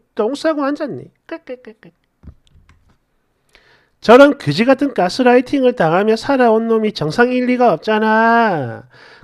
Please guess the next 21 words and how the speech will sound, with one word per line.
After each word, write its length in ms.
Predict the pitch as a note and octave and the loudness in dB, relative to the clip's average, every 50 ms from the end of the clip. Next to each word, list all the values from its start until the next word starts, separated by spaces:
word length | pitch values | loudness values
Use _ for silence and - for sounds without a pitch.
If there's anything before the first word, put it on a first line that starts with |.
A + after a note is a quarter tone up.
| _ | _
그 200 | - B3 C#4+ C4+ | 0 0 0 0
톡을 340 | - - - D#4 C#4+ D4 C4+ | -2 -4 -4 0 0 0 0
본 220 | - G3+ G#3+ B3+ C4 | -2 -4 -6 -4 -2
거 280 | B3+ C4 B3+ B3+ C4+ C4+ | 0 2 2 2 0 -2
감사하게 560 | - F#3+ E3 F#3+ G3+ - C#4 C4+ C4 B3+ B3+ B3 | -4 -4 -4 -4 -2 2 2 4 4 2 0 -2
생각하고 600 | - C4+ C4 B3+ C#4 C#4 - D#4 D4 - A3+ G#3+ | -2 -2 -2 -2 -4 -2 -2 -4 -4 -4 -6 -6
그냥 240 | - C4+ C4+ A#3 | -4 -2 -2 -2
조용히 380 | - - C#3+ D#3 G3+ C4 C4+ A3+ | -4 -4 -4 -2 -2 -2 -4 -6
헤어지기나 540 | F#3 G#3 A3+ B3+ C4 B3+ C4 B3 B3+ A#3 G3+ | -4 -2 0 0 0 -2 -4 -4 -4 -4 -4
해요. 280 | F#3+ G#3+ C#4 C#4+ G#3+ B2+ | -6 -6 -6 -6 -8 -10
뭔 340 | G2+ G2 G#2 A2+ E3+ C4+ F4+ | -12 -12 -10 -10 -8 -8 -10
사과를 420 | - - - E4 D#4+ F4 E4+ D#4 | -10 -8 -6 -4 -4 -4 -4 -6
받겠다는 460 | C#4 - - B3+ B3 C4 B3 B3 A#3+ | -8 -10 -12 -12 -10 -10 -10 -8 -10
거야? 300 | A#3 B3+ C#4+ B3 C#3+ C3 _ _ _ _ _ _ _ _ _ _ _ _ _ _ _ _ _ _ _ _ _ _ _ _ _ _ _ _ _ _ _ _ _ _ _ _ _ _ _ _ _ _ _ _ _ _ _ _ _ _ _ _ _ _ _ _ _ _ _ _ _ _ _ _ _ _ _ _ _ _ _ _ _ _ _ _ _ _ _ _ _ _ | -12 -12 -14 -16 -20 -20 _ _ _ _ _ _ _ _ _ _ _ _ _ _ _ _ _ _ _ _ _ _ _ _ _ _ _ _ _ _ _ _ _ _ _ _ _ _ _ _ _ _ _ _ _ _ _ _ _ _ _ _ _ _ _ _ _ _ _ _ _ _ _ _ _ _ _ _ _ _ _ _ _ _ _ _ _ _ _ _ _ _
하, 640 | - - C#4+ E4 E4 E4 D#4 D4+ D4+ D4+ G3 F#3+ F#3+ | -12 -6 -4 -2 -2 -2 -4 -6 -6 -8 -10 -12 -14
정말 880 | - - - G#2 G2 G2+ G2+ G2+ G2+ G#2 G#2 G2+ G#2 G2+ G2+ G#2 A2 A#2+ C3 | -18 -20 -18 -18 -16 -16 -16 -16 -16 -18 -18 -20 -20 -20 -20 -20 -20 -20 -20
상식 520 | C3 - - - - F3 F3+ - - D3+ B2 | -20 -20 -20 -16 -16 -16 -14 -14 -16 -16 -14
이하의 400 | A#2+ C3 C#3+ D#3+ E3+ D#3+ C#3 A#2+ | -14 -14 -12 -12 -12 -12 -14 -14
인간들이 460 | B2+ C#3+ D#3 E3 E3+ E3 E3 E3+ E3 | -16 -16 -16 -16 -16 -16 -16 -16 -16
너무 220 | D3 C#3 D#3 G3 A3+ | -16 -16 -16 -18 -18
많습니다. 640 | A3 D#3 C3+ C#3 - - F3+ F3+ E3 D3+ D#3 D#3 | -18 -18 -20 -20 -20 -20 -20 -20 -20 -20 _ _